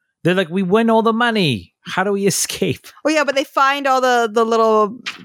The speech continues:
Speaker 2: cashier's checks, too.
Speaker 1: Yes, because there, there was the whole cashier's checks for everyone who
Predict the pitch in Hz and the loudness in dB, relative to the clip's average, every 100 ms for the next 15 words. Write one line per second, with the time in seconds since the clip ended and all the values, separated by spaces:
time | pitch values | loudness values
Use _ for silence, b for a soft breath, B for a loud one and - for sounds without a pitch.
0 | - _ - 277 233 - 233 226 - - | -20 _ -8 -4 -4 -6 -6 -6 -6 -2
1 | 202 170 - 156 139 113 95 185 - 131 | -2 -2 -2 0 0 -2 -4 -6 -6 -4
2 | 131 120 143 131 123 139 135 113 120 120 | -2 0 0 2 0 0 0 0 0 -2
3 | - 120 113 131 113 - - 107 - - | -2 -4 -2 -4 -4 -4 -2 -2 -4 -4
4 | 107 98 104 101 92 98 95 | -4 -2 -2 -2 -2 -4 -6